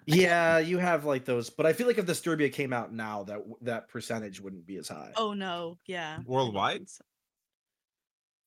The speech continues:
Speaker 1: Yeah.
Speaker 3: I don't know. We'll see. I
Speaker 2: Hmm.
Speaker 3: mean, like, ho-, horror movies definitely still have an au-, uh, audience, and they, uh, you know, I mean, Talk to Me didn't make as much as Disturbia did, but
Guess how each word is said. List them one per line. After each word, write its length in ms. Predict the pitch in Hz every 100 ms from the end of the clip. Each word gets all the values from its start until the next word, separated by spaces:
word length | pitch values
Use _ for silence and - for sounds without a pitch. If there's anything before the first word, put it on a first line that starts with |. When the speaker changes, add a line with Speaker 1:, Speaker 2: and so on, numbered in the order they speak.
| 113
Speaker 1:
Yeah. 200 | 147 98 _ _ _ _ _ _ _ - _ _ _ _ _ - -
Speaker 3:
I 60 |
don't 80 | 185
know. 100 | 220 - _ _ _ -
We'll 100 | 98
see. 140 | 98 - _ - _ _ - 170
I 60 |
Speaker 2:
Hmm. 0 |
Speaker 3:
mean, 260 | 135 143 127
like, 180 | 113 117
ho-, 200 | 117 117
horror 200 | 127 131
movies 320 | 127 110 98 -
definitely 300 | 95 104 98
still 140 | 92
have 140 | 92 92
an 120 | 92
au-, 180 | 92 -
uh, 400 | - 90 87 80 -
audience, 520 | 92 92 92 95 -
and 180 | 90 87
they, 240 | 90 90
uh, 180 | 87 87 - _ _ _ _ _ -
you 60 |
know, 260 | 98 95 - -
I 120 | 104
mean, 180 | 104 92
Talk 240 | - 107 -
to 80 |
Me 140 | 101 95
didn't 260 | 92 92 92
make 180 | 90 95
as 100 | 90
much 240 | 90 -
as 100 | 85
Disturbia 680 | 85 - 95 95 101 92 87
did, 280 | 82 87 110
but 200 | 98